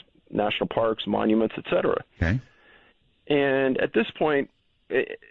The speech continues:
Speaker 1: it, it branched out to also U S National Forest, because a lot of things happen right on that periphery. And we're at about sixteen hundred people right now in North America.
Speaker 2: Wow.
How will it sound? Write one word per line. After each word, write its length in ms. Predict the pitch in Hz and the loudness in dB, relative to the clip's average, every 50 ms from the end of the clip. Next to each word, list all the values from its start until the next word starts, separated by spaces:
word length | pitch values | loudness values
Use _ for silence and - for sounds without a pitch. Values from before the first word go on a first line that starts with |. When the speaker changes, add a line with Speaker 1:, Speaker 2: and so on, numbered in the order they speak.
| - - - - | -20 -20 -12 -4
Speaker 1:
it, 180 | - 139 127 - | -2 -2 2 2
it 520 | 151 147 - - - 135 - - 113 113 - | 2 2 0 -2 -10 -18 -18 -18 -14 -10 -4
branched 400 | - - - 127 120 - - - - | 0 0 2 2 0 0 -2 -4 -4
out 240 | 123 139 143 139 - | -4 -4 -4 -6 -4
to 100 | - 151 - - | -4 -6 -4 -2
also 440 | - 135 147 156 - - - 110 107 | -2 0 0 -2 -2 0 2 2 2
U 280 | 110 104 120 135 135 | 2 2 2 2 2
S 80 | 117 110 - - | 2 0 -2 -2
National 440 | 131 117 113 107 104 - - 95 - - | -2 0 0 0 0 -2 -2 -4 -6 -4
Forest, 280 | - 135 127 110 98 - - | 0 0 2 2 0 0 -4
because 260 | 113 - - 117 107 - - | -2 0 0 0 0 0 -2
a 60 | 113 | 0
lot 220 | 117 139 156 180 | 0 0 0 0
of 100 | 185 - | -2 -2
things 220 | - - 110 104 - | 0 0 0 0 0
happen 320 | - 113 117 - 110 98 | -2 -4 -2 -2 -4 0
right 160 | 101 107 113 107 | 0 2 2 2
on 140 | 107 107 | 2 2
that 180 | 107 104 - - | 0 -2 -4 -4
periphery. 640 | - - 104 110 135 143 - - 50 - - - - _ - - - - - - - - - - - _ _ _ _ _ _ - | -6 -2 0 0 0 0 -2 -6 -8 -8 -8 -12 -18 _ -20 -20 -20 -20 -20 -20 -20 -20 -20 -20 -20 _ _ _ _ _ _ 0
And 460 | - 113 110 110 113 110 110 107 101 - _ - | 2 2 4 4 4 4 2 2 0 -4 _ -2
we're 220 | - 147 147 139 | 0 2 2 2
at 60 | 151 135 | 2 0
about 320 | 120 117 135 120 92 - - - | 0 0 0 0 -2 -4 -10 -10
sixteen 420 | - - - - - - 160 165 156 | -8 -8 -8 -6 -4 0 0 2 2
hundred 340 | 135 143 139 127 117 92 - | 2 0 0 0 0 -2 -2
people 340 | - - 147 - - 104 92 | -2 -2 -2 0 2 2 4
right 180 | 98 101 95 | 4 2 2
now 320 | - 101 104 101 98 101 98 | 2 2 2 2 2 0 0
in 140 | 98 98 98 | 2 2 2
North 220 | 98 95 95 - | 0 0 -2 -2
America. 440 | 104 98 95 95 95 - - - - - - - _ _ _ _ _ _ _ _ _ | -2 -2 0 0 -2 -2 -4 -8 -12 -16 -16 -20 _ _ _ _ _ _ _ _ _
Speaker 2:
Wow. 260 | - 85 80 71 67 | -6 -4 -4 -4 -6